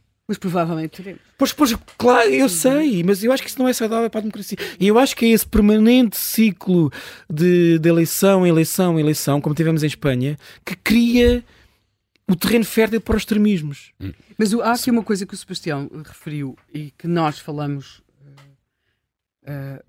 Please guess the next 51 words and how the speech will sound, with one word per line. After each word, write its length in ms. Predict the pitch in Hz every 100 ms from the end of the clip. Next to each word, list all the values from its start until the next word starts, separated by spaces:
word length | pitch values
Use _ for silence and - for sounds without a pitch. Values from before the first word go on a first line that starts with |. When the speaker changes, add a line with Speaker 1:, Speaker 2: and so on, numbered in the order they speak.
| _ _ _ _ _ -
Speaker 1:
que 80 |
às 100 | 226
vezes, 400 | 208 196 - - -
eh, 440 | 165 165 135 156
nós 260 | 185 196 180
ignoramos 500 | 190 170 175 170 151
um 100 | 160
pouco 400 | 139 139 131 _ -
e 120 | 185
que 640 | - 170 165 160 147 156 _ _ _ _ _ _ _ -
é, 80 | 175
eh, 80 | -
e, 120 | 180 -
e, 140 | 202 202
e 40 | 180
que 120 | 226
às 200 | 196 175
vezes 400 | 175 202 180 190
isso 220 | 196 175 208
é 40 |
muito 260 | 202 202 190
evidente 420 | 170 170 185 185
quando 220 | 196 180
uma 80 | 175
pessoa 220 | - 190
estuda 320 | - 190 180
a 40 | 170
passagem 540 | 175 - 175 160 165
de 120 | 160
um 140 | 165 156
regime 400 | 151 151 185 170
para 180 | 160
o 60 | 156
outro, 300 | 127 120 _ _ _ _ _ _ _ -
que 180 | 202
é, 120 | 165 -
eh, 240 | 180 185
aquilo 260 | 185 - 240
que 80 | 220
muitas 240 | 226 202
pessoas 380 | - - 170 156
têm 280 | 170 143 151
como 240 | 151 156
verdade 800 | 147 175 175 160 143 143 147 202 _ _
e 100 | 147
de, 140 | 131 135
repetem 460 | - 202 190 175
como 200 | 156 151
verdade, 680 | 143 160 160 160 160 175 180
dois, 340 | 175 165 208 175
eh, 240 | 143